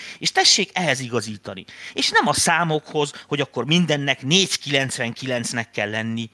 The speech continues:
érted, mert nem lehet ö-, öt, öt, öt tíz. Érted? Mert az nem mutat jó marketingileg, szart.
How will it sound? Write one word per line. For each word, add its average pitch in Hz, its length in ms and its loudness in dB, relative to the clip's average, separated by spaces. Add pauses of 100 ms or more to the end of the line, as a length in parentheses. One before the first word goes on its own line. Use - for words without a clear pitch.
(180)
érted, 131 340 -2
mert 113 160 -2
nem 156 180 2
lehet 113 380 -2
ö-, - 360 -2
öt, - 220 0
öt, 170 300 0
öt 143 240 0
tíz. 120 480 -8 (1400)
Érted? 131 360 0
Mert 127 160 0
az 123 60 -4
nem 160 180 4
mutat 135 360 2
jó 120 160 -2
marketingileg, 110 960 -2
szart. - 720 -2